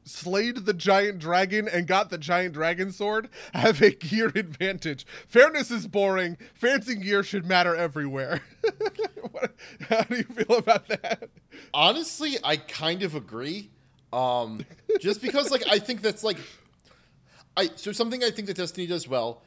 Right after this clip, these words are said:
Speaker 2: is it has two, it ha-, it has a normalized mode, which is, like, the standard P V P, and it's got Iron Banner, which is slight levels matter. And I think that's a good kind of compromise, right? 'Cause, like, I do think that there's something to that idea. Um,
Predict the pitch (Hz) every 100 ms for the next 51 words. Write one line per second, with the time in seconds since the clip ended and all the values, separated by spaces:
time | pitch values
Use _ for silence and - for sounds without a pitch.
0 | _ _ 151 143 139 160 151 - - 175
1 | 156 143 143 - 143 156 143 135 131 165
2 | 185 185 180 180 180 147 147 147 151 147
3 | 135 135 139 139 131 139 127 113 123 113
4 | 110 - - _ 131 135 - 143 - 135
5 | 135 143 135 120 113 - _ 120 131 120
6 | - 123 113 95 87 92 78 73 _ _
7 | - 139 151 156 135 143 131 - 110 127
8 | 123 120 - 127 117 101 - 110 95 95
9 | 85 69 - 110 - 113 147 - _ _
10 | _ _ _ _ _ _ 185 196 160 208
11 | 202 180 170 156 160 147 160 147 147 127
12 | 139 131 120 107 117 113 90 85 - _
13 | _ _ - 110 107